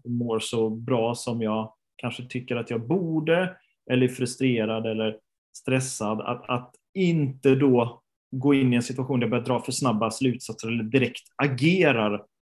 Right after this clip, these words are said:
på det, utan liksom djupandas, stanna upp och in, in, in, in, innan jag liksom bara går på autopilot och blir frustrerad eller förbannad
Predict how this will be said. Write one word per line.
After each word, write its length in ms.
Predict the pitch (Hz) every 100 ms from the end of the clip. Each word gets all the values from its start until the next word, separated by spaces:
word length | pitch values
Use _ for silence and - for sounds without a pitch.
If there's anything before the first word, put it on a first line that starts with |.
| _ _ - 113 -
på 260 | 139 107 104
det, 120 | 117
utan 600 | 131 131 131 135 127 131
liksom 440 | 135 139 - 131 131
djupandas, 880 | 156 156 - 147 147 143 143 151 131
stanna 420 | - - 156 151
upp 260 | 147 170 - _ -
och 280 | 135 131 - - 147 - 117 143 139 135 131 _ _ - 151
in, 160 | 147
in, 320 | 156 156 139 135
in, 280 | 151 139 139
in, 240 | 147 131 131
innan 320 | 147 135 120
jag 180 | 117 117
liksom 460 | 123 120 123 117 120 _ _ _
bara 180 | 131 120
går 140 | 113 127
på 160 | -
autopilot 1120 | 127 120 - 120 110 123 - - 123 120 127 127
och 60 |
blir 180 | 120 113
frustrerad 600 | - 110 - 123 104 107
eller 140 | 107 107
förbannad 480 | 113 110 - -